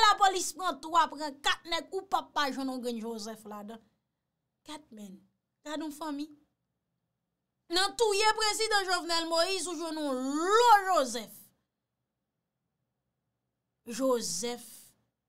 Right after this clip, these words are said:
Vensan, en. Jwenn yon jonn jowèl jozèf, jozèf Feliks Badyo, ou jwenn yon lo jozèf. Epi men kounye a,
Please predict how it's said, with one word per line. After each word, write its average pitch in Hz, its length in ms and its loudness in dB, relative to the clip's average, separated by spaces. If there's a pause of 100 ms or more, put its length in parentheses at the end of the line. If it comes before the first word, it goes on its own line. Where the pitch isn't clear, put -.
(720)
Vensan, 240 560 -6 (1700)
en. 339 160 -8 (520)
Jwenn 311 220 -4
yon 247 140 -4
jonn 240 340 -6
jowèl 240 500 -4
jozèf, 226 520 -12 (360)
jozèf 240 680 -4
Feliks 240 360 -14
Badyo, 254 400 -16 (680)
ou 392 100 -6
jwenn 415 240 -2
yon 311 160 0 (100)
lo 480 360 6 (180)
jozèf. 254 400 0 (1300)
Epi 339 240 2
men 311 320 0
kounye 302 380 2
a, 320 320 6